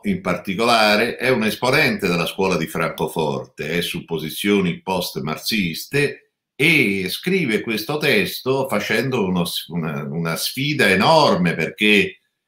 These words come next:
è una sorta di romanzo filosofico che riflette su argomenti anche della, eh, quotidianità.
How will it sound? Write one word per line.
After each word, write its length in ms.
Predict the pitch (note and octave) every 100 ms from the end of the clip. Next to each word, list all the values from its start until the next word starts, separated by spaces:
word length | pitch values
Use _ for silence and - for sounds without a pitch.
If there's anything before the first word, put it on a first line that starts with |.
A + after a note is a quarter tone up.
| _ _ _
è 100 | A2
una 180 | A2+ A#2
sorta 400 | B2+ A#2+ - G#2+
di 80 |
romanzo 480 | G#2 G#2+ A2+ A2 G2+
filosofico 720 | G2 G2 F#2 D#3 E3+ C#3 G2 F#2
che 120 | F#2
riflette 1000 | F#2 F2+ A2+ A#2 A2+ - G2+ F2+ E2+ - _ _ _
su 260 | - A#2
argomenti 960 | A#2 G#2 F#2 G#2+ A2 C#3 D3 A2+ G2 G#2
anche 520 | A#2+ C3+ B2+ G2+ E2+
della, 720 | E2 A#2+ B2+ G#2 G2 F#2+ F2+ - _ _ _ -
eh, 1040 | F#2 F#2+ F2+ F2+ F2 E2+ E2+ E2 D#2+ D#2
quotidianità. 1300 | - A2+ A#2+ G2+ F#2 G2 G2+ G#2 - D3+ C#3 G2+ C#2+